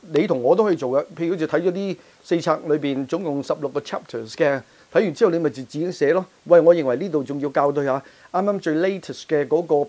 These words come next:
譬如八三一裏邊攞咗啲 video 出嚟，究竟佢哋點樣校對呢？你可以再去優化佢得㗎。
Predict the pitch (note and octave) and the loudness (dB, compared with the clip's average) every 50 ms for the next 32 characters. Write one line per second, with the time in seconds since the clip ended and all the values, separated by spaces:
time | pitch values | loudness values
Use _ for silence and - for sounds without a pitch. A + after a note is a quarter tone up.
0 | - - - F3+ E3 E3 D3+ C3+ A#2 A2 A2+ A2 A#2+ A#2 D#3+ D3+ - - G3 F3 | -6 -8 -4 -4 -2 -2 -4 -6 -8 -8 -8 -8 -8 -8 -8 -8 -6 -6 -6 -6
1 | F3+ F#3 F3+ D#3+ C#3+ C#3 A#2+ B2+ B2+ A#2 - - - - - - - C#3+ C#3+ D#3+ | -4 -6 -4 -4 -4 -4 -4 -6 -8 -10 -10 -16 -20 -20 -20 -12 -4 -2 0 0
2 | F#3+ F3+ G3 F#3 G3+ F3+ E3+ G#3 G3+ E3+ D#3 B2+ A#2 - - E3+ B2+ A#2+ B2+ D3 | 2 2 0 0 0 -2 -6 -6 -8 -6 -6 -6 -6 -6 -4 -4 -4 -4 -4 -4
3 | D3 D#3 F3 F3 F#3 E3+ D3+ C#3+ A2+ B2+ C#3 D#3 F#3 D#3 - D3+ D3 D3+ D#3 D3 | -4 -4 -6 -8 -6 -6 -6 -6 -6 -8 -8 -8 -8 -6 -4 -4 -4 -2 -2 -2
4 | D3 D3+ E3 F3 E3+ D#3 C3 A2+ - - - - _ - F#3+ G#3+ C4 B3+ A3 F3 | -2 -2 -2 -2 -2 -2 -4 -8 -12 -16 -20 -14 _ -4 4 6 8 8 8 8
5 | F#3 F3+ F3+ F#3 F#3 F3 D3+ - - F3+ F3+ - - - G#3 G#3+ G#3+ F#3+ F3 E3 | 6 6 6 4 2 0 -2 -6 -12 -12 -12 -12 -12 -4 -2 0 0 0 0 0
6 | D3 D#3 E3 E3 D#3 C#3 B2 | 0 0 0 -2 -2 -4 -6